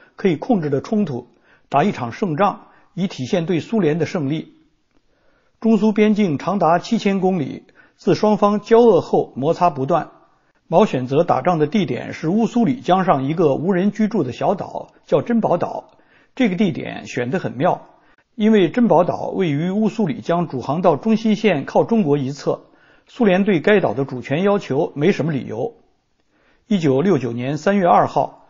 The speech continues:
中方用经过专门训练的部队伏击了苏联巡逻队，打死三十二名苏联军人，中方的伤亡也在五十到一百人之间。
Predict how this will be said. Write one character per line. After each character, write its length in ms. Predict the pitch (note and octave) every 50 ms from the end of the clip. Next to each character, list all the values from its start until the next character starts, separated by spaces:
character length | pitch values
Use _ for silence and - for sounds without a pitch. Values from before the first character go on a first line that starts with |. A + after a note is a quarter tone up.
| _ _ _ _ _ _
中 180 | - A#3+ A#3 G#3+
方 200 | - A3 A3+ A#3
用 220 | A3 G3 E3+ D#3
经 200 | - A3+ A3+ A3+
过 160 | G#3+ G3+ D#3+
专 160 | D3+ - A3
门 160 | G#3+ F3+ F#3+ G3
训 180 | - A#3 G#3+
练 160 | G3 F3+ D#3
的 60 | D3 D3
部 200 | C3+ E3+ D#3 C#3
队 260 | D#3 D#3 C#3+ - D3+
伏 200 | - - E3+ F#3
击 140 | F3+ G#3 G#3
了 100 | F3+ D#3+
苏 160 | - - G#3
联 220 | F3 D#3+ E3 F3
巡 160 | E3 - F3
逻 160 | F#3+ E3+ D3+ E3+
队， 280 | - F#3+ D#3+ - - - - _ _ _ _ _ _
打 200 | - D#3 F#3 F#3
死 240 | - - C#3 C3 A#2+
三 200 | - G#3+ A3 F#3+
十 80 | G3+
二 120 | G#3+ F3 D3
名 200 | C#3 C#3 D3+ D#3+
苏 160 | D#3 - G#3+
联 220 | F3 D#3+ F3+ F3+
军 160 | - G#3 G#3
人， 320 | G3+ D#3 B2+ C3+ C#3 - - _ _ _ _ _ _ _ _
中 160 | - A#3 A#3
方 200 | G#3 A#3 A3 G#3+
的 60 | F#3+ D3
伤 200 | - G3 F#3+ F3
亡 240 | C#3+ C#3+ D3 E3 -
也 120 | - C3 B2+
在 240 | D3 F#3 E3 D3
五 160 | - B2 A#2 A#2
十 180 | - - E3+
到 220 | E3 G3+ F3 D3 E3
一 140 | G#3 F#3+
百 100 | C#3+ A#2+
人 240 | G#2+ G#2+ A2+ B2+ C#3+
之 140 | C3+ E3 D#3
间。 260 | C#3+ E3 D#3+ E3 -